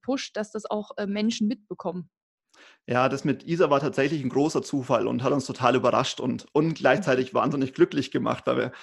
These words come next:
Speaker 2: weil das gleich so ein, so ein kleiner Boost war am Anfang.
Speaker 1: Mhm.
Speaker 2: Ähm, ja, wir haben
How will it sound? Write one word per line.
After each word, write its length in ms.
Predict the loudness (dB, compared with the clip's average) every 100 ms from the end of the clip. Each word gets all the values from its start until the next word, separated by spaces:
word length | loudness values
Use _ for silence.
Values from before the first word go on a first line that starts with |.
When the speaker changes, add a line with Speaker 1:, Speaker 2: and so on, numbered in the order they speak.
| -20 -20 _ _ _ _ _ _ _ -20 0
Speaker 2:
weil 180 | 0
das 180 | 2 -2
gleich 260 | 2 2 2
so 120 | 2
ein, 220 | 2 0
so 100 | 0
ein 80 | -2
kleiner 260 | 0 0 -2
Boost 400 | -4 -8 -6 -2
war 120 | 0
am 140 | 0
Anfang. 400 | -2 -2 -2 -4 -10 _ _ _ _ -6
Speaker 1:
Mhm. 80 | 0
Speaker 2:
Ähm, 400 | 0 0 -2 -4 _ _ -20 _ _ _ _ _ 2
ja, 240 | 2 4
wir 120 | 4
haben 240 | 2 0